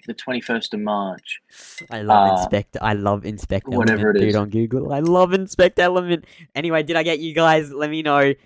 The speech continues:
Speaker 2: Um, oh my god, I'm probably gonna get a lot of hate for this. Happy April Fools, guys! I hope, <laughs> I hope you enjoyed me. Um, you know, freaking you all out. Happy April Fools. Now, you know, d-, I'm,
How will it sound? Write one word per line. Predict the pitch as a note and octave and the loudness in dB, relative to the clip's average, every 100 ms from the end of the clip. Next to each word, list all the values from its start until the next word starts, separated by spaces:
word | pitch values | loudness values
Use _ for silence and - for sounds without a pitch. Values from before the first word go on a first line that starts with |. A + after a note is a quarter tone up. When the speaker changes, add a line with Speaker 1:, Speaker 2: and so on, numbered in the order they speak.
| _ - | _ -2
Speaker 2:
Um, | C#3 C3+ C3 B2+ B2 C3 _ _ _ _ _ _ _ _ _ - | 2 4 2 0 -6 -18 _ _ _ _ _ _ _ _ _ -4
oh | B2+ C3 | 0 2
my | A#2+ | 0
god, | A2+ A#2 A2+ - | 2 0 0 -4
I'm | A#2+ | 0
probably | D3+ D3 | 0 2
gonna | C3+ | 0
get | A#2+ A2+ | 2 2
a | |
lot | A2 G#2+ | 2 2
of | |
hate | A2+ A2 | 0 0
for | A2 | -4
this. | G#2+ _ _ - | -4 _ _ -8
Happy | G#4 - F3 E3 | -2 0 2 4
April | F#3+ - F#3 | 4 4 2
Fools, | D3+ F#3+ F3+ D3 | 4 6 4 4
guys! | D3 C#3 C#3+ C#3 | 4 4 2 4
I | A#2+ C3 C#3+ | 4 4 2
hope, | G2+ - - - - - | -2 -8 -12 -4 -4 -4
<laughs> | - | -4
I | C3+ | -2
hope | C3+ - - F3 | 2 2 2 4
you | F3 | 4
enjoyed | C#3 A#2+ C3+ B2+ A#2+ | 2 2 2 4 2
me. | A#2 B2+ A2+ - _ - - | 0 0 -2 -8 _ -10 -2
Um, | A2+ A2+ B2+ - _ - - | 0 0 -2 -6 _ -18 -6
you | A#2+ | -2
know, | G#2 G2 | 0 -2
freaking | G2 G#2+ - - | -2 -4 -4 -6
you | E2 D#2+ | -6 -6
all | G2 F2+ | -4 -4
out. | F#2 F2+ - - - | -2 -4 -6 -8 -2
Happy | F#2+ A2 G#2 | -2 -2 -2
April | A2 - A2 | -2 -4 -4
Fools. | - A2 F#2+ F2+ | -2 -2 -2 -4
Now, | G2+ F2 - | -6 -8 -6
you | G2+ G2+ | -2 0
know, | F#2+ F2+ | 0 -2
d-, | F2+ F#2+ E2+ F2+ | -4 -4 -4 -6
I'm, | - | -8